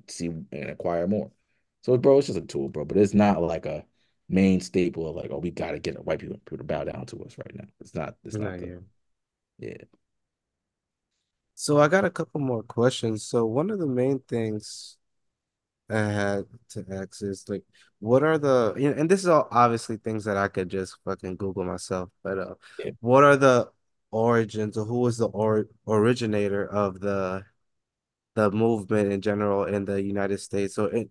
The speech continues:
Speaker 2: in general, like, did this, did this originate somewhere else and come over here? Like, I don't know. You got it? Like, let me know.
Speaker 1: Okay, so I will, to answer that question, most people will say, and so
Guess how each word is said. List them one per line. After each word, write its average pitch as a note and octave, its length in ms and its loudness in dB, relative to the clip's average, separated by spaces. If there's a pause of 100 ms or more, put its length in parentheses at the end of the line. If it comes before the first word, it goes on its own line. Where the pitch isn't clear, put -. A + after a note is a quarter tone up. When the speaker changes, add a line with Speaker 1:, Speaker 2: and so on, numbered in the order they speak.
(120)
Speaker 2:
in D#3 140 4
general, C#3+ 380 4
like, G#2+ 240 0
did A#2 140 -2
this, B2+ 200 -2 (140)
did G#2+ 160 0
this B2 200 0
originate B2+ 500 2
somewhere B2 300 -2
else D3 340 2
and C3+ 120 -4
come C3 220 -4
over B2+ 200 0
here? C3+ 200 -2
Like, A2+ 200 0
I A2 140 -2
don't A2+ 180 0
know. B2 140 4
You G#2 160 0
got A2 120 2
it? G2+ 100 -2
Like, G2+ 160 -4
let G#2+ 120 -2
me A2+ 80 -2
know. A2 280 0 (600)
Speaker 1:
Okay, F2+ 300 0
so D#2+ 280 0
I G2+ 100 4
will, A2 300 4 (140)
to A2+ 160 -2
answer B2 260 0
that G#2 240 6
question, F#2+ 400 0
most C3 220 6
people A2+ 200 -4
will G2+ 180 6
say, F#2+ 380 2
and D#2+ 340 -10
so - 80 -12